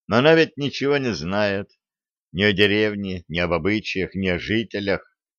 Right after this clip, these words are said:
Как она ухитряется отвечать? Как выкручивается? Умная зараза! Она себя еще покажет. Подрастет,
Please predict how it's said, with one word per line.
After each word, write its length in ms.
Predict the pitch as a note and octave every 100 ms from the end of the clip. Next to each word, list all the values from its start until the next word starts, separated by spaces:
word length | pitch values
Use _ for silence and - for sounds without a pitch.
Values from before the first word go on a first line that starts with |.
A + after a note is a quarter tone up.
| _ _ _ _ _ _ _ -
Как 260 | E3 E3
она 240 | D#3+ D#3 D3+
ухитряется 720 | C3+ A#2 C3 D3+ D3 - B2+
отвечать? 760 | - A#2+ - D#3+ C#3 - _ _ _ _ _ _
Как 280 | - C3+ A2
выкручивается? 1200 | A2+ - A#2 D3 E3 - C3+ G#2+ F2 - G#2 G2 _ _ _ _ _ _ _ _ _
Умная 480 | - F#3 D3 B2+ G#2
зараза! 880 | D#2+ C2+ F2+ E2+ D#2+ C#2 B1+ A1+ A1 _ _ _ _ _ _ -
Она 280 | C#3+ C3 G#2+
себя 300 | G#2 F#2+ G2
еще 320 | F#2 - F#2+
покажет. 760 | E2+ - F2+ E2+ B1+ B1+ _ _ _ _ _ _ _
Подрастет, 800 | F#2 G2+ A2+ G#2 - D3 C#3 B2